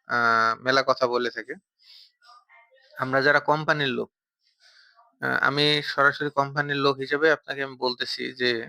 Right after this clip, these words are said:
আমাদের যে রেট, এই রেটটা হলো অ্যামাস টেন যেটা, এটা হলো তেরো হাজার পাঁচশো টাকা। এরপরে দোকানদাররা কিছু কম রাখতে পারে,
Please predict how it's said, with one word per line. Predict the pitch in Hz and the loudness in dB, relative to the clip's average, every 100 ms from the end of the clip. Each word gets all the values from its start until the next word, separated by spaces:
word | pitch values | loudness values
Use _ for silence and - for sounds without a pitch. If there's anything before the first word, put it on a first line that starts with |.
| 185 _ - - _ _ | -14 _ -20 -20 _ _
আমাদের | - 127 131 139 139 | -2 0 2 2 2
যে | 147 | 2
রেট, | 127 135 120 131 _ _ _ - | 4 4 4 2 _ _ _ -4
এই | 131 127 | 0 2
রেটটা | 120 131 - - 139 | 4 2 0 0 0
হলো | 139 143 151 151 147 - | 0 0 2 2 0 -2
অ্যামাস | 131 127 131 - - | -2 2 2 0 -2
টেন | 147 143 | 0 0
যেটা, | 123 113 123 196 _ _ - _ _ - | -2 0 0 -4 _ _ -20 _ _ -8
এটা | 127 127 | -2 2
হলো | 143 196 - _ _ _ | 4 2 -2 _ _ _
তেরো | 135 123 123 | 0 4 4
হাজার | 123 135 | 2 2
পাঁচশো | 147 147 - 123 | 2 2 2 0
টাকা। | 113 113 - _ _ _ - - _ | -2 -4 -12 _ _ _ -20 -20 _
এরপরে | 190 196 214 | -2 2 2
দোকানদাররা | 185 160 185 180 175 190 | 4 4 2 2 2 2
কিছু | - 185 214 | 0 -8 -4
কম | 202 185 165 | 0 0 4
রাখতে | 135 - - | 2 2 -4
পারে, | 117 110 | -2 -2